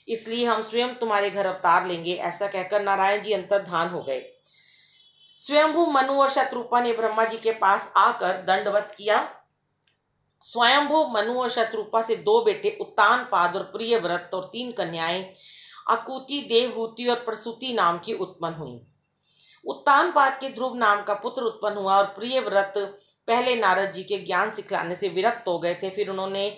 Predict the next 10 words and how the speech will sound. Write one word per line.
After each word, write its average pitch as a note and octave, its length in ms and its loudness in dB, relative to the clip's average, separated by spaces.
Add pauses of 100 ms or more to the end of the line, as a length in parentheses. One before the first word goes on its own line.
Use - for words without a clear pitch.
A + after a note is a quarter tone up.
(300)
ब्रह्मा C4 320 0
जी A3 140 -6
के A3 140 -8
समझाने G3 520 -4
से A#3+ 140 -6
सातों A#3+ 800 2
द्वीपों F#3 380 -4
का A#3+ 120 0
राज्य E3 360 -2
किया। B2+ 320 -12